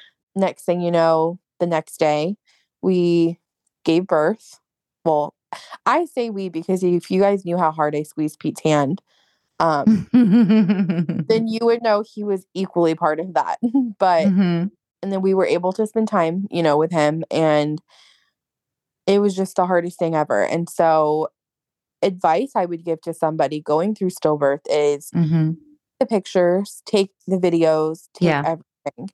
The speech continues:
Speaker 2: Were you
Speaker 1: Um,
Speaker 2: able to do that?
Speaker 1: We were. I'm so grateful. Now, as far as, like, sharing,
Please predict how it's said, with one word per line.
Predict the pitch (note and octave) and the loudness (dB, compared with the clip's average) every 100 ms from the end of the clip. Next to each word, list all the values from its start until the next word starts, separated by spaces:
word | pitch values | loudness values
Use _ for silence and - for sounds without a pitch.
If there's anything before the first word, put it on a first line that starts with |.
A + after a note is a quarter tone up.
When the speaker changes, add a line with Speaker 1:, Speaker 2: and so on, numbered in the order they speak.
| - - | -8 0
Speaker 2:
Were | F3+ | 2
you | F#3 F3 | 4 4
Speaker 1:
Um, | D#3 | 2
Speaker 2:
able | E3 | 0
to | - | -4
do | E3 E3+ D#3+ | -2 -2 0
that? | E3+ G3 A3+ - _ _ _ _ _ _ - | 0 0 -2 -10 _ _ _ _ _ _ -8
Speaker 1:
We | F#3 G#3+ | 0 2
were. | G3 E3+ D3+ G#2+ F3+ | 4 2 0 -2 -2
I'm | G3 | -2
so | G3 G3 | 0 -2
grateful. | G3 E3+ - D#3 D3 F#3 _ _ _ | 0 -4 -2 -2 0 -2 _ _ _
Now, | G3+ F#3+ F3+ | -2 0 2
as | F3 F#3+ | 0 -4
far | - F#3 G3 | -4 -2 -2
as, | G3+ | -4
like, | F3+ C3+ | -6 -8
sharing, | - F3 F3+ G3+ B3+ | -4 0 0 0 -2